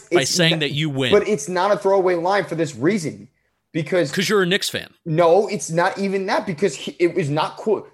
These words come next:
Speaker 2: The Knicks were the, the clear-cut favorites for a year. It's gonna be Kyrie and K D to the Knicks, right?
Speaker 1: According to who?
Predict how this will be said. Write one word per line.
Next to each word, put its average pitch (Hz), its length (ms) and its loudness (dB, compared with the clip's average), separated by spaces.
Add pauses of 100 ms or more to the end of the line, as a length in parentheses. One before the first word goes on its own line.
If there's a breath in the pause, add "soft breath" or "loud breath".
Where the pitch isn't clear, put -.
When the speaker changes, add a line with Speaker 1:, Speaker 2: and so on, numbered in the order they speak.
(120)
Speaker 2:
The 165 80 2
Knicks 185 420 -2
were 202 160 4
the, 180 280 -2
the 156 160 -2 (200 soft breath)
clear-cut 277 760 -2
favorites 156 300 0
for 170 160 -2
a 151 60 0
year. 147 360 0
It's 156 140 -10
gonna 160 140 -4
be 147 120 0
Kyrie 208 560 -2
and 180 80 -6
K 175 220 -2
D 151 220 0
to 147 140 -4
the 139 40 -2
Knicks, 139 360 -4 (140)
right? 139 140 4
Speaker 1:
According 359 220 4
to 370 80 4
who? 392 320 2